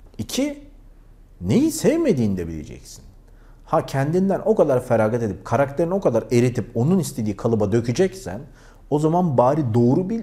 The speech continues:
ona göre ki hiçbir insan için de değmez bu, söyleyeyim sana. Üç, onun istediği kişi olmak için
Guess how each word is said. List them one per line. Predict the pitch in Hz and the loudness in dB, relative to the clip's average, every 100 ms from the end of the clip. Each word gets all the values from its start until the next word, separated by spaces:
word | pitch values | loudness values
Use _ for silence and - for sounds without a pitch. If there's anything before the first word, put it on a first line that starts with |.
| - | -4
ona | 117 135 | -2 0
göre | 113 82 76 - | -2 -4 -8 -10
ki | 151 127 | -8 -6
hiçbir | 135 - 202 | -8 -6 -6
insan | 160 131 117 | -6 -6 -8
için | 110 - | -8 -4
de | 175 127 | -4 0
değmez | 113 113 117 110 - | 0 0 0 -4 -10
bu, | |
söyleyeyim | - 87 87 90 80 | -12 -10 -8 -8 -10
sana. | - - - - - - - - | -14 -20 -20 -20 -20 -20 -20 -2
Üç, | 220 247 - - - - - - - - - | 0 0 -4 -18 -20 -20 -20 -20 -20 -20 -2
onun | 135 247 359 | 2 4 4
istediği | 247 - - 170 165 | 2 0 -2 -2 -4
kişi | 156 - 185 | -8 -6 -2
olmak | 160 160 185 | 0 0 -2
için | 170 123 | -4 -8